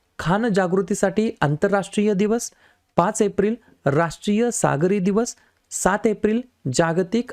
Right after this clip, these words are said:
आरोग्य दिवस, नऊ एप्रिल जलसंधारण दिवस, अकरा एप्रिल महात्मा ज्योतिबा फुले यांची जयंती आणि जागतिक पार्किन्सन दिवस याच दिवशी असतो, तेरा एप्रिल जालियनवाला बाग स्मृती दिवस,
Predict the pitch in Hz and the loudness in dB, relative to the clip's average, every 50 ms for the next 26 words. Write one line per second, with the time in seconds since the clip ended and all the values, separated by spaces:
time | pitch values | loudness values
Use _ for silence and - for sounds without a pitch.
0 | - - 147 143 180 185 175 170 202 180 196 202 208 226 226 - _ _ _ _ | -2 0 0 2 2 0 0 0 0 0 0 0 0 -2 -2 -6 _ _ _ _
1 | _ _ _ - 139 135 151 196 220 233 226 208 - - 202 226 247 262 - _ | _ _ _ -4 -2 0 2 2 2 0 0 -2 0 0 0 0 0 -4 -8 _
2 | - 131 117 - 170 196 220 226 - - 170 160 160 156 156 180 208 214 208 202 | -8 -4 0 0 0 2 0 -2 0 0 0 2 2 2 2 2 0 0 2 2
3 | 202 208 214 233 240 - - _ - _ _ _ _ - - 208 - - 220 233 | 2 2 0 0 -2 -4 -10 _ -20 _ _ _ _ -2 -2 -2 0 0 0 2
4 | 226 202 180 - 196 202 220 226 220 _ _ _ - 156 147 156 170 190 - 208 | 2 0 0 0 0 0 0 -2 -4 _ _ _ -4 -2 0 0 0 0 -2 -2
5 | 220 233 233 190 170 170 160 - 196 180 196 214 214 _ - 151 170 196 208 202 | 0 0 0 2 0 0 0 0 0 2 2 0 -2 _ -2 0 2 2 2 0
6 | 180 175 175 214 208 175 202 202 202 202 185 - 226 254 254 _ _ _ - 165 | 0 -2 0 -2 0 2 2 0 0 -2 0 -2 -2 -2 -2 _ _ _ -2 0
7 | 185 196 156 131 156 160 165 160 190 175 - 226 220 - _ - 160 160 160 - | 0 0 0 0 0 0 2 0 -2 0 -2 -4 -4 -4 _ 0 0 0 0 -2
8 | 214 202 196 - 226 214 208 196 208 214 214 - 147 139 160 170 156 160 202 190 | -2 -2 0 0 0 0 0 0 0 -2 -2 0 0 0 0 0 0 0 -2 0
9 | - 220 202 196 - - 214 233 262 - _ _ _ _ _ _ _ _ - 196 | 0 0 0 0 0 0 -2 -2 -2 -6 _ _ _ _ _ _ _ _ 0 0
10 | 190 208 226 233 233 226 226 214 226 240 247 247 - _ _ - 151 135 123 160 | 0 2 0 0 -2 0 0 0 0 0 -2 -6 -14 _ _ -6 -4 -2 0 0
11 | 160 160 190 226 220 220 214 214 220 220 180 180 196 208 196 - - - 160 147 | 0 2 0 0 0 0 0 0 0 0 0 0 0 0 -2 -6 -6 -2 0 0
12 | 147 - 214 196 214 208 214 240 - | 2 0 0 0 2 0 0 0 -2